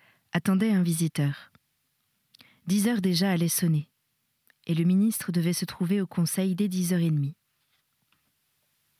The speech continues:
Il avait espéré que monsieur Francis,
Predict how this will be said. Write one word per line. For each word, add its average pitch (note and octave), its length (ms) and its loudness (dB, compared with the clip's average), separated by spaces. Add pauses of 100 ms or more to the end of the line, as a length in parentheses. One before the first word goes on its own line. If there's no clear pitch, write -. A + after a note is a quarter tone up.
(1300)
Il F3 120 0
avait G3 160 0
espéré G#3+ 440 -2
que - 140 -6
monsieur E3 300 0
Francis, - 760 -6